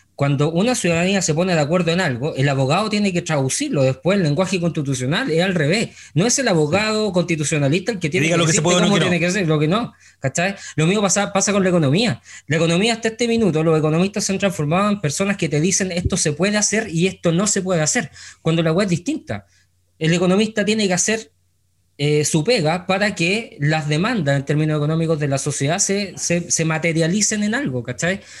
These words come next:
Speaker 1: No es al revés, ellos no pueden dictaminar lo que nosotros o lo que es bueno para nosotros, al revés. Nosotros decimos, "Mira, necesitamos una repartija mejor, necesitamos que terminar con la F P, etcétera", y ustedes verán cómo hacen
Speaker 2: Claro.
Speaker 1: que eso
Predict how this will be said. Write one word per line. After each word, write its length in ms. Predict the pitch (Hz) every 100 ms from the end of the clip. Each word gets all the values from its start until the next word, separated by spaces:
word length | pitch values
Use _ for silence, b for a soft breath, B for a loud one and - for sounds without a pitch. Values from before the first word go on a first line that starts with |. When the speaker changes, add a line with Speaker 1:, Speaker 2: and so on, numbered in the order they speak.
| B
Speaker 1:
No 120 | 147 196
es 100 | 214
al 100 | 202
revés, 320 | 196 220 -
ellos 180 | 180 175
no 140 | 175
pueden 260 | 143 190 202
dictaminar 580 | 190 185 156 139 143 185
lo 120 | 214
que 100 | 196
nosotros 500 | 175 156 196 196 208
o 60 | 175
lo 100 | 156
que 100 | 170
es 40 |
bueno 220 | 165 202
para 120 | 180
nosotros, 380 | 135 123 240 -
al 60 | 139
revés. 300 | 139 214 226 B B -
Nosotros 320 | 147 196 196
decimos, 260 | 180 190
"Mira, 200 | 185 214
necesitamos 440 | 151 143 143 196 202
una 220 | 202 196
repartija 480 | 170 160 156 190 190
mejor, 300 | 170 185 190
necesitamos 420 | 151 135 175 196
que 140 | 180
terminar 440 | 180 160 147 170 180
con 140 | 170
la 60 | 160
F 160 | 151
P, 100 | 156
etcétera", 400 | 180 180 185 143
y 80 | 156
ustedes 340 | 147 - 208 165
verán 380 | 165 165 226 B B B _
cómo 320 | - 240 151
hacen 260 | 160 180 220
Speaker 2:
Claro. 140 | 202
Speaker 1:
que 400 | 160 190 131 147
eso 400 | 214 - 175 226